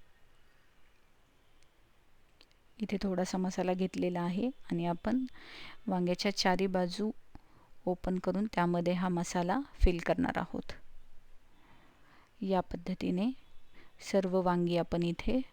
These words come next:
भरून घेतलेली आहेत. छान वांगी आपली इथे सगळे भरून तयार आहेत. त्यानंतर आपण इथे आता फोडणीची तयारी करणार आहोत. तर चला, त्यासाठी इथे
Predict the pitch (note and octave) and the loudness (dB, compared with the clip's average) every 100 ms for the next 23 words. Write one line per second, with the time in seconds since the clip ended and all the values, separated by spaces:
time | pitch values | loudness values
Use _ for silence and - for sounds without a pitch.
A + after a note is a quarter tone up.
0 | - - - _ _ - - G3 F#3+ G3+ | -16 -20 -20 _ _ -20 -8 -4 2 2
1 | F#3 F#3 F3+ F3 F3+ D#3+ D#3+ - F3 - | 4 2 2 -2 -2 -2 -2 -2 -2 -2
2 | - - - - - - - - - - | -4 -12 -12 -16 -18 -16 -14 -16 -18 -20
3 | - - - - - - - - - - | -18 -20 -20 -20 -20 -20 -20 -20 -20 -20
4 | - - - - - - - - - - | -20 -20 -20 -20 -20 -20 -20 -20 -10 -4
5 | F#3+ F3 F3 F3+ F3+ F3+ F3+ - F#3 F#3 | -2 0 0 0 2 0 0 -2 -2 -2
6 | - F#3+ G3 G#3+ - - - - - - | -4 -4 -2 -4 -6 -20 -20 -20 -16 0
7 | F#3+ F3+ F#3 F3+ F#3+ F#3 F3+ F3 E3+ F3+ | 0 4 2 2 0 2 2 2 2 4
8 | F3+ F3+ G#3 A#3+ - - - - - - | 2 2 0 -4 -8 -10 -10 -14 -18 -20
9 | - - - - - F#3 E3+ E3+ E3 F3 | -16 -16 -16 -16 -6 0 2 2 2 0
10 | E3+ F3+ F3+ E3+ F#3+ E3+ E3+ A#3 C#4+ - | 2 2 0 0 -2 -2 0 -2 -2 -12
11 | - - - F3 E3+ E3+ F3 E3 D3+ D#3 | -20 -6 0 2 2 2 0 2 2 2
12 | - D3+ D3+ C#3+ E3 - - - - - | -2 0 2 2 -2 -4 -10 -10 -12 -18
13 | - - - - - - E3 E3 F#3 D#3+ | -20 -20 -18 -16 -16 -4 -2 0 0 0
14 | F3 - E3 E3+ E3+ - F3+ F3+ B3 | -2 -4 -2 -2 -4 -2 -4 -2 -2